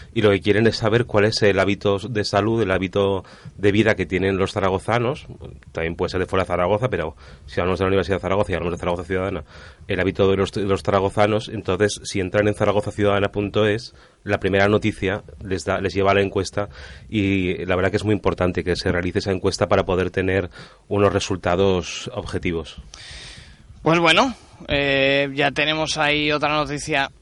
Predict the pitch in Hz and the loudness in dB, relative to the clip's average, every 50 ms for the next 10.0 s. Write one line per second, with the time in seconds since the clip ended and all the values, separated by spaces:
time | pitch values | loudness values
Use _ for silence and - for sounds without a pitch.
0 | _ - - 131 127 127 127 131 131 127 110 - 156 196 180 127 117 107 - 135 | _ -10 -8 -6 -4 -4 -4 -2 -2 -2 -2 0 0 0 0 0 -2 -4 0 0
1 | 131 131 131 131 131 127 131 131 127 120 139 131 120 131 135 160 170 160 - 160 | 2 2 2 2 2 2 2 2 2 2 0 0 0 2 2 4 2 2 2 0
2 | 131 - - - 160 151 - 143 131 120 110 - - 131 131 123 127 127 127 135 | -2 0 2 2 2 2 4 2 0 0 0 -4 -4 -2 0 0 0 0 2 2
3 | 135 139 143 143 143 147 143 143 147 147 139 143 143 143 143 139 139 135 139 135 | 2 2 2 2 2 4 4 4 4 2 2 0 0 0 0 0 0 0 -2 0
4 | 127 139 139 135 139 139 139 139 147 151 151 143 127 120 123 123 131 123 135 131 | 2 0 0 2 0 0 2 4 4 4 4 2 0 0 0 0 0 0 -2 -2
5 | 123 131 135 135 123 - - 139 131 - 131 123 127 131 127 - 143 135 123 123 | -2 -2 -4 -4 -2 0 0 0 2 2 2 2 2 0 -2 0 0 2 2 2
6 | 120 - 123 123 127 123 123 131 127 127 127 123 127 120 127 123 123 123 127 120 | 2 0 0 0 0 -2 -2 0 2 2 2 2 0 -2 -2 -4 -2 -4 -4 -6
7 | 127 120 127 120 - - 127 127 120 120 123 123 135 147 - - - 127 120 117 | -4 -6 -6 -4 0 0 0 0 0 -2 -2 -2 -2 -2 -2 -2 -4 -2 -2 -2
8 | 117 113 - 127 120 120 131 139 131 131 131 123 131 131 120 135 123 127 123 127 | -2 -2 -4 -4 -2 0 2 2 2 2 2 0 0 -2 -2 -2 -2 0 0 0
9 | 120 120 123 120 - 123 123 - 131 123 123 123 123 127 123 - 143 147 180 214 | 0 0 0 -2 -2 -4 -4 -2 0 0 2 2 0 -2 -2 0 2 2 2 2